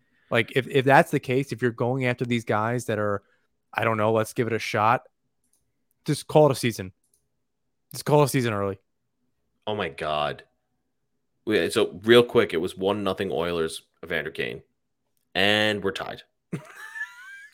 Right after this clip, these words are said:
Speaker 1: Yeah.
Speaker 2: This isn't, this is gonna be an unbelievable series. Who scored? J-, uh, this J T Compher, uh, is it J T Compher? Yeah. Compher is having an unbelievable playoffs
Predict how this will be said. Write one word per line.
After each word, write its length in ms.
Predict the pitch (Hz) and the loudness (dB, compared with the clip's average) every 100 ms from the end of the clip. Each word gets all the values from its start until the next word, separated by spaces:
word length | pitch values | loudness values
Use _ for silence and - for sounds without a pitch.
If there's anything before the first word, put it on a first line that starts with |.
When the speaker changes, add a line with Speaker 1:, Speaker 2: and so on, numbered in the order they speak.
| _ - - | _ -2 2
Speaker 1:
Yeah. 240 | 143 202 - _ - 240 | 2 0 -8 _ -12 -6
Speaker 2:
This 200 | 208 196 | -2 0
isn't, 300 | 165 165 165 | 2 2 2
this 100 | 147 | -2
is 160 | 135 | 0
gonna 200 | 123 123 | 2 2
be 360 | 104 110 101 - - - - - _ - | 4 2 0 -4 -20 -20 -20 -20 _ 2
an 160 | 117 - - | 4 4 6
unbelievable 1400 | 113 117 120 123 - 104 107 104 107 104 101 95 95 95 | 8 8 6 0 -2 -4 -2 0 0 0 0 0 2 0
series. 480 | - 95 92 87 82 | -2 -4 -2 -2 -6
Who 200 | 117 120 | -6 -8
scored? 520 | - 110 107 104 104 _ _ _ _ _ _ - | -6 -2 2 0 0 _ _ _ _ _ _ -8
J-, 140 | 101 - | -4 -4
uh, 60 | - _ | -6 _
this 220 | 113 110 - 101 | -8 -8 -12 -4
J 180 | 104 104 | 0 0
T 160 | 120 | -2
Compher, 380 | 113 113 131 - - | -4 -2 -2 -2 2
uh, 280 | 98 - - - | 2 0 -6 -12
is 120 | 95 | -16
it 80 | 113 | -12
J 160 | 127 135 | -10 -12
T 80 | - | -10
Compher? 280 | 139 139 131 | -8 -2 0
Yeah. 120 | 87 - - _ | 0 -2 -20 _
Compher 560 | - 139 160 120 101 95 - _ _ - | -2 2 2 4 4 4 -2 _ _ -10
is 200 | 107 - | -8 -4
having 280 | 139 143 123 | -2 0 0
an 80 | - _ - | -4 _ -6
unbelievable 720 | 160 202 196 185 180 147 143 | -4 -4 -2 4 4 4 0
playoffs 580 | 143 123 95 85 - | 4 6 4 0 -6